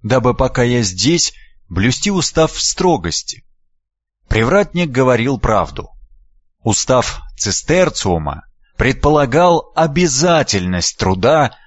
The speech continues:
для всей братьи, хотя по-прежнему оставалось загадкой, что делает в обители босой кармелит. Остановился на ночь, но ключи,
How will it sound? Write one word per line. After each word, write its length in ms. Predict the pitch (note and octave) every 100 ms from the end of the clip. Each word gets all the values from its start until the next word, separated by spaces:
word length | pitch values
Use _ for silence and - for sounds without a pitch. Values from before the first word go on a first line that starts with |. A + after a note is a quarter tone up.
| -
для 240 | F2+ A2+
всей 360 | G2+ - A#2 A2+
братьи, 600 | F#2+ G#2 F2 E2+ - - - - _ - -
хотя 280 | - A2 A2
по-прежнему 540 | B2+ D3+ D#3+ C#3+ C#3
оставалось 540 | B2+ - C3+ C#3+ C3+ -
загадкой, 800 | B2+ G2+ D#3 C#3 - - D#2 _ _ _
что 300 | - - A2+
делает 400 | G2 A#2+ A2 F#2+
в 80 | G2+
обители 480 | F#2 A#2 C3 A#2+ A#2
босой 440 | A2+ A2 B2+ C3
кармелит. 760 | C3 C3 C3 D3+ F3+ D3 - - _ _ _ -
Остановился 760 | D#2+ - F#2 F#2+ G#2+ F#2 F#2+
на 280 | E2+ G#2+ E3
ночь, 320 | G#2+ - - _ _ _
но 220 | D#2+ E2 F2
ключи, 960 | F#2 G2 E2+ - - C3 D3 E2+ C#2+